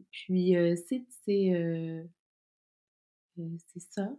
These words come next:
Je pense que je vais vous laisser sur cet épisode. Je suis un peu encore dans les vapes de, <laughs> de mon, euh,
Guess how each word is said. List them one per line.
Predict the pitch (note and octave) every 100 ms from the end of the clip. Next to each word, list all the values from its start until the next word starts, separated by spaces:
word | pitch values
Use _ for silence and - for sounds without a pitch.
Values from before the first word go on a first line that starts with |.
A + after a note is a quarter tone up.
| -
Je | - -
pense | G#3 -
que |
je | F3+
vais | F3
vous | E3+
laisser | E3 E3 - -
sur | G#3 G3
cet | F#3+ F3+ F3+
épisode. | F3+ F3 F#3 G#3
Je | G#3
suis | F3+
un | D#3+
peu | B3+
encore | A#3+ F3+ F#3+ G3
dans | E3+
les | D#3+ D3
vapes | D#3 F3 -
de, | D#3+ E3 D3+ C#3+ A3+ - - - -
<laughs> | B3+ - G#3+ - - - D4 B3 -
de | F3+ F3
mon, | E3+ D#3 D3+
euh, | D3 D3 C#3 C#3